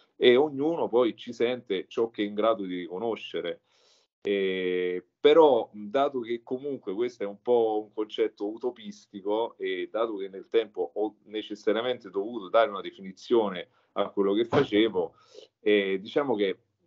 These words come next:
il termine forse jazz crossover, almeno ad oggi,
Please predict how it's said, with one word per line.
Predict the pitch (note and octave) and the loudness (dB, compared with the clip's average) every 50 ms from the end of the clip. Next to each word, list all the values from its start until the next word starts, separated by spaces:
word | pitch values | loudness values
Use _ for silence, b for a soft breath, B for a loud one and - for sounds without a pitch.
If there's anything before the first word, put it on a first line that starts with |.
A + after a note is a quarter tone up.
| - - | -10 -8
il | G#2+ G#2 - _ | -8 -8 0 _
termine | - C3+ C3 B2+ B2 A#2+ A2+ A2 | 6 6 6 6 4 0 -2 -2
forse | - A#2 A#2 A2+ - - G2 F#2+ F#2+ | 0 0 -2 0 0 -2 -2 -2 0
jazz | - B2 B2 A#2+ A#2+ A#2 - | 2 4 6 6 6 4 0
crossover, | - - A#2+ A#2+ A#2+ - - - A2+ A2 A2 G#2+ G2+ G2+ G2 F#2+ | 0 0 0 0 0 -2 -2 0 2 4 4 4 4 2 2 0
almeno | F#2 - - G2+ G#2 B2 B2 A#2 G#2+ G#2 - | -2 -4 -6 -6 -6 -6 -6 -6 -6 -6 -6
ad | - G#2 G#2 | -6 -2 0
oggi, | A#2+ A#2 G#2 F#2+ - _ - - G#2 G2+ G#2+ G#2+ - | 0 0 0 0 -4 _ -14 -10 -6 -6 -6 -6 -8